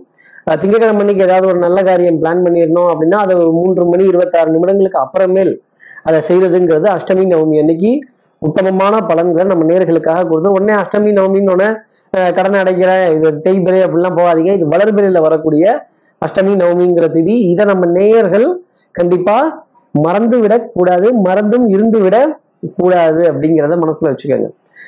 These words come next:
அப்போ இந்தியா நியூசிலாந்து ஆட்டம் ஆரம்பிக்கிறதே அஷ்டமி திதியில ஆரம்பிக்குது. சார், நீங்க வேற அஷ்டமி திதின்ட்டீங்க,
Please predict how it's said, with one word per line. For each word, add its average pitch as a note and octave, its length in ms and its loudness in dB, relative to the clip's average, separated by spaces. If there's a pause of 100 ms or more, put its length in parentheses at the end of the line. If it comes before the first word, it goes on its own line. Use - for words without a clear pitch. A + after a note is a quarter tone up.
(160)
அப்போ G3+ 260 0 (960)
இந்தியா F3+ 280 2
நியூசிலாந்து F#3+ 440 0
ஆட்டம் F3 260 0
ஆரம்பிக்கிறதே F3 580 0
அஷ்டமி G3 400 0
திதியில F3+ 340 2
ஆரம்பிக்குது. F3 480 0
சார், E3 280 0
நீங்க F3 240 2
வேற F#3 260 2
அஷ்டமி F3+ 320 0
திதின்ட்டீங்க, E3 640 2